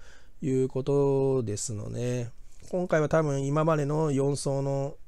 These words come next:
まあ、五走目になりますけど、一番ね、持ち時計が両馬場で行われれば要求される可能性が高いですので、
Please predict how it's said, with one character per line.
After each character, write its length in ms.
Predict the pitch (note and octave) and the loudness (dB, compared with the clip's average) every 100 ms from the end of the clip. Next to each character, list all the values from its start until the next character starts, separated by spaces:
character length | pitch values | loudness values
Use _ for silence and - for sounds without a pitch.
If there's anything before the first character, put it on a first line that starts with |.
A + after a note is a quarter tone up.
| - - - - - - | -14 -14 -14 -14 -12 -4
ま 120 | C3+ | -2
あ、 20 | |
五 120 | A#2+ | 2
走 220 | B2 - D3 | 2 4 4
目 100 | C#3+ | 4
に 60 | |
な 80 | A#2+ | 2
り 80 | A#2 | 0
ま 100 | B2 | -2
す 80 | - | -2
け 80 | A#2+ | 0
ど、 100 | A#2+ | 0
一 220 | - F#3 | 0 4
番 160 | F3+ | 4
ね、 240 | F3 F3 E3+ - - - - - - - - - - - - - - | 4 0 -2 -8 -14 -14 -14 -14 -14 -14 -14 -14 -14 -14 -14 -12 -6
持 160 | C#3 | -4
ち 120 | C3 | 0
時 240 | D3 D3+ B2+ | 2 2 2
計 60 | |
が 200 | A#2+ A#2+ C3 | 0 0 0
両 140 | C3 C3 | 0 2
馬 140 | C3+ | 4
場 80 | C3 | 2
で 100 | B2+ | 2
行 120 | C3+ | 0
わ 140 | C#3 | 2
れ 80 | C#3+ | 2
れ 80 | D3+ | 4
ば 260 | C#3+ A2+ - - - - - | 4 2 -2 -10 -12 -10 -2
要 160 | B2+ | 0
求 160 | B2+ B2+ | 2 2
さ 160 | - C3 | 2 2
れ 100 | B2 | 2
る 100 | B2 | 0
可 140 | B2+ | -2
能 120 | B2 | -2
性 140 | - B2 | 0 -2
が 80 | |
高 280 | A#2+ B2 D3 | 0 2 4
い 60 | C3 | 4
で 100 | G#2 | 2
す 120 | - | -2
の 100 | A2 | -2
で、 480 | G#2+ A2+ A2 G2+ | -2 -2 -2 -4